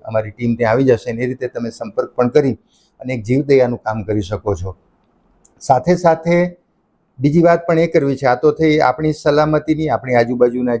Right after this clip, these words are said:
જીવસૃષ્ટિની સલામતીની. હવે આટલો બધો વરસાદ પડ્યો છે, સરેરાશ પંદર ઇંચથી વધુ વરસાદ બધે જ પડ્યો છે. તો આવા સંજોગોમાં વૃક્ષો, જો કે બે દિવસથી થોડો પવન નીકળ્યો છે, બાકી તો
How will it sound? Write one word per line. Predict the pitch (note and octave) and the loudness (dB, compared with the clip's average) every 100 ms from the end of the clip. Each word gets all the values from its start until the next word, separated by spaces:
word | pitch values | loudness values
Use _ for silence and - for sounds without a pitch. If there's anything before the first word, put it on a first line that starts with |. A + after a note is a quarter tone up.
| G#2 | -4
જીવસૃષ્ટિની | C#3 C3+ C#3+ - - C#3+ C#3 | -6 -6 -16 -20 -10 -6 -2
સલામતીની. | C#3 C#3 C#3+ D3 D#3+ E3 F3+ F3+ _ _ _ _ | 2 2 2 -2 -2 -2 -2 -8 _ _ _ _
હવે | B2+ E3 F#3 F#3+ - - | 2 4 4 2 -8 -6
આટલો | C#3 E3+ | -2 0
બધો | E3 F3 | 2 4
વરસાદ | E3+ E3 E3 D#3+ | 2 2 -2 0
પડ્યો | D#3 D#3 D#3 | 0 2 0
છે, | D#3+ D3+ | -2 -8
સરેરાશ | - A#2 B2+ C3+ C3+ - _ _ - | -4 -2 2 0 0 -12 _ _ -8
પંદર | B2 B2+ | -2 0
ઇંચથી | B2 - B2+ | -2 -4 0
વધુ | A#2 B2 | 2 4
વરસાદ | A#2+ A#2+ A#2+ | 2 2 0
બધે | A#2 A2 B2 | 0 2 0
જ | B2 | 2
પડ્યો | B2 A#2+ A#2 | 2 2 0
છે. | A#2+ A2+ _ _ _ _ _ _ - | -2 -18 _ _ _ _ _ _ 2
તો | D3 D3 C#3+ | 4 4 2
આવા | A#2 B2+ D#3 | 2 4 2
સંજોગોમાં | D#3 D3 C#3+ D3 C3+ C#3+ C#3 C3+ C3+ C3+ - _ _ | 0 -4 0 0 2 2 2 2 2 -2 -8 _ _
વૃક્ષો, | G#2 A2+ - - D#3 D3 - - _ | -2 -2 -2 2 2 2 -4 -16 _
જો | G#2+ | -16
કે | A2 | -10
બે | B2+ C3 | -2 0
દિવસથી | C3 C3+ C3 - - - _ - F3 | 2 2 2 -2 -18 -20 _ 0 0
થોડો | F3 D#3 | 2 0
પવન | D3 C#3 C#3+ C#3+ | 2 2 0 -2
નીકળ્યો | C#3+ D#3+ D#3+ | -2 0 0
છે, | D#3+ | 0
બાકી | A#2+ A2+ B2+ | -2 -2 -4
તો | C3 | -6